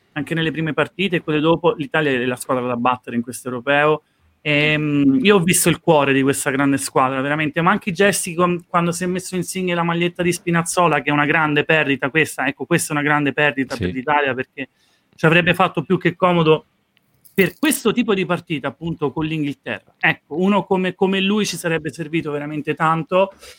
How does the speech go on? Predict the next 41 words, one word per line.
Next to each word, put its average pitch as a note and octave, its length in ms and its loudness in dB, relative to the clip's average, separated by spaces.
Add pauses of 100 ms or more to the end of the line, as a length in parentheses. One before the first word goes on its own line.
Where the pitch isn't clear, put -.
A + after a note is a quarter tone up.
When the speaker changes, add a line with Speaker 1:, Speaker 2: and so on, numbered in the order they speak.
(300)
Speaker 1:
E, E3+ 440 4
e F#3 80 2
io G#3+ 180 6
quando F#3+ 380 2
vedo F#3 340 0
il G3 120 2
cuore, C#3+ 500 2
vedo F3 220 2
il F3 100 0
gruppo A#3 680 2
e F3 80 -4
vedo F3 220 0
una F#3 180 0
famiglia A3 600 2
all'interno F3 560 -2
di, D#3 200 -8
di, D3+ 280 -6
di D3 140 -6
un, C#3+ 380 -4
di D3 60 -8
una D#3 160 -4
squadra, C#3 640 0
e E3 140 -2
poi G3+ 180 2
tra E3 120 -2
l'altro E3 280 0
cosa D#3 200 -4
importante F3 500 -4
che D3+ 60 -4
hanno D3 100 -2
scritto - 320 -8
anche E3 220 -2
prima, G#3 240 2
e - 20 -2
la, C#3+ 160 -2
lo D#3 140 -2
dissi E3+ 280 -2
anche F3 220 0
in E3 80 0
una D#3+ 400 0
live, A3 320 -2